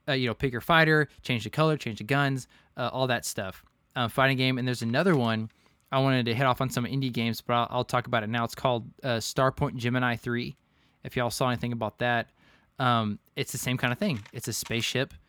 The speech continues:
fighter shooting, you know, that kinda air battle game, but in space. So that's coming out too. This, that, that, um, I, uh, other than just action, but I guess aerial action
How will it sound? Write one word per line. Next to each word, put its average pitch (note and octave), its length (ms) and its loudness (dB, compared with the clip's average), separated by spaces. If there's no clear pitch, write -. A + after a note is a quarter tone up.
fighter A#2+ 540 0
shooting, C#3 560 2
you C#3 100 2
know, C3+ 140 4
that B2+ 160 0
kinda C3 300 0
air B2+ 220 2
battle A#2 460 0
game, A#2 280 0
but A2+ 140 -2
in A2 100 -6
space. - 560 -8
So - 140 -8
that's A#2+ 180 -4
coming C3+ 220 -2
out A#2 120 -2
too. B2+ 140 -2
This, C#3 360 -2
that, B2+ 300 -2
that, C3 280 0
um, A2+ 440 0
I, A2+ 160 -8
uh, G#2 200 -8
other C3+ 140 2
than C3 120 0
just B2 180 -6
action, A#2 460 -4
but A2+ 180 -2
I A2 100 -2
guess C3 260 -2
aerial B2 380 2
action A#2 600 -2